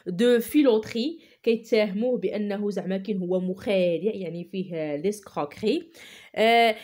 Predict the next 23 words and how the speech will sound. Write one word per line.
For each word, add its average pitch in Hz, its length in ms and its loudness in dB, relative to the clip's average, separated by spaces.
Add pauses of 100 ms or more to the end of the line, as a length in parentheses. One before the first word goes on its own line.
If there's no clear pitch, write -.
(160)
اي 269 80 4
سيت 339 200 2
ديسكورد 269 840 0 (160)
بروفيتي، 220 1300 0 (120)
اي 185 80 0
سيت 214 200 2
ديسكورد، 196 680 0 (180)
يعني 175 240 -2
هاد 175 260 0
عدم 170 340 0
الاتفاق 196 460 -6
بيناتهم، 165 460 -4 (420)
بروفيتي 339 420 0
سورتو 311 380 0
او 339 80 2
بلو 226 280 2
ريش. 160 140 -2
دونك 175 180 -6
هادشي 185 260 -4
كانوا 208 220 0
كيستافدوا 196 560 -4
منه 185 240 -2
اكثريه، 185 720 -4